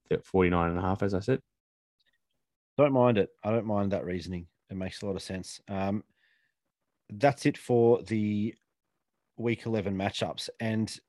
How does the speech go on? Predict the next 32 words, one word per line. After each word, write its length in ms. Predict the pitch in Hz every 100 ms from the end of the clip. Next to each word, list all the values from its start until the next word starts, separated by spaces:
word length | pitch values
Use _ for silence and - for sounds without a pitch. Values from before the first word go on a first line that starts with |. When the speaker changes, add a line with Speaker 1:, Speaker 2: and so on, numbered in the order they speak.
| _ -
Speaker 2:
as 160 | 123
we 60 | 165
move 220 | 156 127
into 380 | 120 110 - 113
lock 240 | 90 110 -
of 60 |
the 100 | 98
week, 260 | 95 98 -
I 60 | 78
think 260 | - 147
this 180 | 131 -
is 140 | 120 101
the 160 | 113
first 420 | - - 113 -
time 440 | - 107 110 101 95 _ _ _ _ _ _
all 200 | 117 113
season 540 | - 131 135 113 98 -
that 180 | 107 -
we 360 | 107 104 104 - -
literally 600 | 113 127 - 101 92 92 -
have 280 | - 98 92
only 260 | 110 98 92
one 300 | 98 101 95
play 400 | - 104 92 - _ _ _
that 100 | -
we're 100 | 95
on 80 | 92
the 60 | 92
same 240 | 98 98
page 440 | - 95 95 - - _
on, 300 | 82 85 95 - _ _ _ _ _
uh, 380 | 87 90 90 92